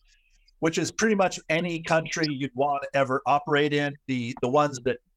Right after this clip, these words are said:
aren't included are, like, Cuba, North Korea, Saudi Arabia, you know, places like that aren't, didn't sign the Hague Convention. So yeah, you could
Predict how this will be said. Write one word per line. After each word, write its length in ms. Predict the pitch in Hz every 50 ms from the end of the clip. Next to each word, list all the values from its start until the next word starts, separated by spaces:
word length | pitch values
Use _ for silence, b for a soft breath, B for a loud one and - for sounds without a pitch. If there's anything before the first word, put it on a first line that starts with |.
| _ _ -
aren't 260 | 147 151 156 156 -
included 760 | 147 143 131 - - - 160 160 160 156 151 156 156 151 151 147
are, 180 | - 123 120 117
like, 340 | 113 113 107 107 104 98 - _ _ _ _ _ - -
Cuba, 640 | 170 165 160 160 147 143 143 143 139 139 143 139 131
North 320 | 131 139 139 147 139 - - _ -
Korea, 800 | 143 127 120 131 135 135 139 135 131 127 123 123 123 123 123 - _ b b b b b b _ _ _ _ _
Saudi 480 | - - - 170 143 131 131 139 131 131
Arabia, 960 | 123 117 123 123 127 127 123 127 123 123 120 120 120 120 120 120 117 117 117 - _ -
you 100 | 131 131
know, 200 | 123 113 110 104
places 420 | - - 151 143 131 - 143 123
like 220 | - 123 120 120 - _ _ _ _ _ _ _
that 100 | - 104 - - - 131
aren't, 260 | 127 123 123 123 - _ _ _ _ _ _ _
didn't 300 | - 156 156 156 156 -
sign 380 | - - - 160 139 139 143 139
the 60 | 123 104
Hague 340 | - - 131 127 123 123 - -
Convention. 540 | - - 120 107 110 107 95 90 - - - _ _ b b b b b b b b b _ _ _ _ _ _ _ -
So 140 | - -
yeah, 180 | 143 139 160 143
you 140 | 135 135 -
could 160 | - 151